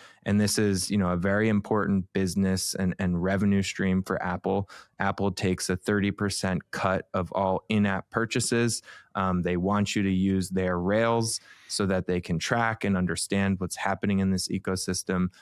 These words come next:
The idea here is that that thirty for, thirty percent is fair because it's, you know, f-, it's, it's essentially a lead generation from the Apple ecosystem, and they're also providing privacy and, and safety for their consumers. Epic,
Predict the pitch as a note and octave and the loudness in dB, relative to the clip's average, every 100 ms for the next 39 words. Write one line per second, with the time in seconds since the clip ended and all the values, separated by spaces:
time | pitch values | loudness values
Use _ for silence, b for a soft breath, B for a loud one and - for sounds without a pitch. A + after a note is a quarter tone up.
0 | B _ G#2 F#2+ F2 G#2 G#2 G2 G#2 G2+ | B _ -2 -2 0 0 2 2 2 2
1 | F#2+ F2+ F2 F2+ - A2+ G#2 F#2 G2+ - | 0 -2 -2 -4 0 0 0 -2 -4 -6
2 | - _ A#2+ A#2+ - G#2 - F2+ F2+ - | -14 _ 0 0 0 -2 0 -2 -2 -8
3 | - G#2+ A2+ A#2 A#2 B _ G2+ G2+ F2+ | -2 0 2 0 -4 B _ -2 0 0
4 | F2+ - - F#2 E2+ - - - - F#2+ | -2 -4 -4 -2 -2 -6 -10 -10 -4 -4
5 | - - F#2+ F2+ - - - A2 G#2+ G#2 | -4 -6 -4 -4 -6 -6 -4 0 0 0
6 | F2+ F2+ A#2 G#2 G2+ G2+ G2 - F#2+ F#2 | 0 2 2 2 2 2 0 0 0 0
7 | - F#2+ F#2 F2+ F2+ - F2 G#2+ A2+ G2+ | 0 0 0 0 -2 -2 0 2 0 0
8 | G2+ - F2+ F2 F2 F2+ F2+ - F#2+ F2+ | -2 -2 0 0 0 0 -2 -6 -6 -2
9 | F2 E2+ E2+ - A#2+ A2 G#2 - G2 F2+ | -2 -2 -4 0 0 0 -2 0 0 -2
10 | B B B - F2+ - G#2+ G2+ - G2 | B B B -4 -2 0 2 0 0 -2
11 | F2+ G2+ F#2+ F2 E2+ E2 D#2 - F#2 - | -2 -2 -2 -2 -4 -6 -4 -2 -2 -2
12 | - - b b b b b _ - A2+ | -10 -16 b b b b b _ -4 0
13 | - A2+ - | 2 0 -2